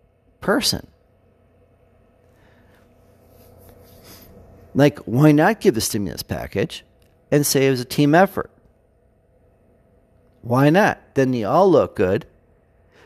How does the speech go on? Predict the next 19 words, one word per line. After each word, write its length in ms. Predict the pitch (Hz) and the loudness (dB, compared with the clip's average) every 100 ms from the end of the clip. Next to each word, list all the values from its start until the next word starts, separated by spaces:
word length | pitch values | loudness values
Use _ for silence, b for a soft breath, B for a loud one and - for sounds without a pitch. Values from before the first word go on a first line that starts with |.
| b | b
But 140 | 160 156 | 2 6
no, 140 | 147 | 4
you, 260 | 131 143 135 | 4 0 -2
'cause 160 | 131 | -2
you, 100 | 147 | 0
you 180 | 127 135 | 2 0
don't 140 | 127 117 | -2 -2
want 180 | 104 | -6
Trump 260 | - 170 - | -8 -8 -8
to 100 | 95 | -8
look 180 | 64 - | -8 -10
good. 160 | 62 - | -14 -12
That's 200 | 104 - | -10 -6
why 80 | |
you're 80 | 98 | -6
not 220 | 85 71 | -6 -8
doing 240 | 143 156 - | -6 -6 -8
it. 140 | - _ _ _ _ _ - | -16 _ _ _ _ _ -12
Well, 260 | 98 - | -10 -10